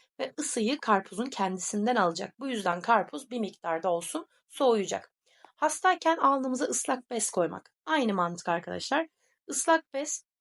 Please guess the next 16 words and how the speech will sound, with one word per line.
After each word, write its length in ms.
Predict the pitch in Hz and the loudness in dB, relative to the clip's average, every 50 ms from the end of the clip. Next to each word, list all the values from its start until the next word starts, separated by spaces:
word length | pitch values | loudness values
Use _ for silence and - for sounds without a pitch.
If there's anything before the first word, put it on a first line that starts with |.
| _ | _
buharlaşıp 560 | - 254 269 277 269 269 262 254 - - - | -2 2 4 4 4 4 2 0 -2 -6 -10
kurumak 360 | - - 240 262 254 254 254 254 | -12 -8 -6 -4 -2 -2 -2 -2
isteyecek 580 | - - - - 185 175 165 208 277 294 - _ _ _ _ - | -4 -6 -6 -8 -8 -4 -2 -2 -2 -4 -6 _ _ _ _ -8
ve 80 | - - | -4 0
alnımızdan 760 | - 220 214 226 226 240 233 240 233 214 208 269 254 254 254 | 2 4 4 4 2 0 -2 -4 -4 -2 0 0 0 0 -2
ısı 240 | - - - - 180 | -6 -8 -4 -2 0
alacak. 460 | 170 170 175 180 202 294 311 - - | 0 0 -2 -2 -2 -2 -2 -4 -4
Böylelikle 440 | 277 262 220 190 170 165 - - - | -4 -2 0 0 0 -2 -2 -4 -4
ateşimiz 480 | - - 208 - - 190 226 277 262 220 | -4 -2 -2 -4 -2 -2 -4 -4 -4 -2
düşüyor. 360 | 226 185 - - 170 - - - _ _ _ _ _ _ _ _ _ _ _ _ - | -2 -2 0 0 -2 -4 -4 -8 _ _ _ _ _ _ _ _ _ _ _ _ -8
Islak 380 | 240 - - 320 330 320 _ - | -4 0 4 4 4 4 _ -2
bez 120 | 339 330 | -2 0
sarılan 460 | - - - 233 202 190 170 165 170 | 0 0 0 2 4 4 4 4 2
testideki 680 | 175 - 254 240 - - - 175 165 160 - 254 285 294 _ _ _ _ _ _ | 2 0 0 0 0 -4 -4 -4 -4 -4 -4 -8 -8 -8 _ _ _ _ _ _
suyun 320 | - - 311 233 220 277 | -6 -2 -2 0 0 0
soğuması. 580 | 285 - - 247 233 220 196 180 170 - - | -2 0 2 4 4 4 2 0 -4 -4 -6